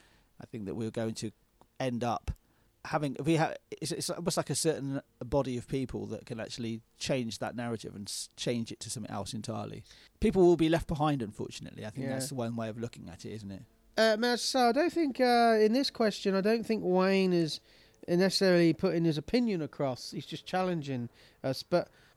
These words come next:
Speaker 2: I don't too mu-, kn-, know too much about the abolition of slavery, but what I do know is the use of very vivid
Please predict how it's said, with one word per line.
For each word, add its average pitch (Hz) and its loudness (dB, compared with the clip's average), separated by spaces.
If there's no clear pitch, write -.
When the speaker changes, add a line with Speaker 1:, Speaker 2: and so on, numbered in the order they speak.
Speaker 2:
I 262 4
don't 403 4
too 302 0
mu-, 262 4
kn-, 226 0
know 226 4
too 220 -2
much 220 2
about 214 2
the 170 2
abolition 156 0
of 143 -2
slavery, 135 0
but 156 -4
what 156 2
I 156 0
do 262 2
know 135 -2
is 156 -4
the 160 -4
use 196 -2
of 185 -2
very 208 -2
vivid 170 2